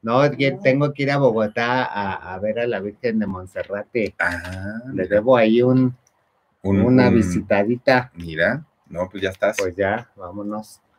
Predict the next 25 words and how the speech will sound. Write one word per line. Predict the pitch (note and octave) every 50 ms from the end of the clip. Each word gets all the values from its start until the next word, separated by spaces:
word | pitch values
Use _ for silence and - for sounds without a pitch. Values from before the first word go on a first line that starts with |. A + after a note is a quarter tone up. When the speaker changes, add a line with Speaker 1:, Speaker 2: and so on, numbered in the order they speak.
| - - - _ _
Speaker 1:
Mira, | A#2 B2 C3 C#3 C#3 C#3+ C#3 C#3 - _ _ _ _ _ _ _ _ _ _
T | G#2+ F2
V | F2+ G2
Notas. | G2+ A2 A#2 A2+ - G#2 E2+ - - - - - - - -
Speaker 2:
Anda, | F2 E2+ E2+ F2+ G#2+ A2+ G#2 F#2
pues, | - F#2+ G#2 G#2+ G#2 - -
a | -
ver. | F#2+ - - _ _ _ _ _
Speaker 1:
Que | G2+ F#2+
viene | F2+ G2 G2+ G#2 A#2+ C3+ C#3+
de, | C3+ A#2+ G2 F#2 F2+ F2 E2+ E2+ E2 D#2 D2 _ _ _ _ _ _ _ _ _ _
de | F2 F2 F2
veras | F2 F#2+ G2 G2+ G#2+ G#2+ G#2+
puras | - _ G2 F#2+ G2 G#2+ - -
quemadas, | - G#2+ G2 F#2+ E2+ D2+ D2+ D#2 D#2+ F#2 G2 F#2 - -
Felipe. | _ F#2 F2 F#2 F#2 F2+ - _ _ _ - _ _ _ _ _ _ _ _ _ _ _ _
Mira, | A#2+ B2+ C#3+ C#3+ C3 G2+ -
su | - - B2 B2
nota | C3 D3 D3+ D3+ - E3 D#3
fuerte | D#3 - D3+ D3 D3 D3+ E3 D3+
dice, | C3 C3 C3 B2+ - - C3+ B2+ - - _ _ _ _ _ _ _ _ _ _ -
"El | D3 D3 D3 C#3+ C#3+ C#3+
mamá | C#3+ C#3 C#3 C#3 C#3 D3 D#3 D#3+ F3 F3 - -
al | C#3 C3+ B2 A2
final. | - A#2 G#2+ G#2 F#2+ D#2+ - -